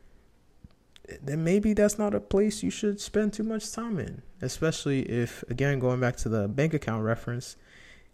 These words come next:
if you don't have enough deposits, like, positive deposits into your bank account. Maybe you wanna protect yourself from those spaces,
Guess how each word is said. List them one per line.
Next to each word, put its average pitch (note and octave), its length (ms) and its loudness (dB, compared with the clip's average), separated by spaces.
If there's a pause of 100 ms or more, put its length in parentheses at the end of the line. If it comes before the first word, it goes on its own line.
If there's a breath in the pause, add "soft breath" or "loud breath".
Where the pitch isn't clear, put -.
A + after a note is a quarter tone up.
if A#2 420 -2
you B2+ 800 0
don't C#3 280 2
have C#3+ 360 0
enough D3 420 0 (120)
deposits, - 880 0 (160)
like, G#2+ 180 0
positive D3+ 440 4
deposits G#2 680 -4
into A2+ 280 -4
your A#2 120 2
bank C#3+ 260 -2
account. - 160 -10 (960 soft breath)
Maybe C3 220 2
you C#3 140 4
wanna C#3 200 0
protect C#3 360 0
yourself B2 280 -2
from B2 160 -8
those A#2+ 180 0
spaces, - 720 -2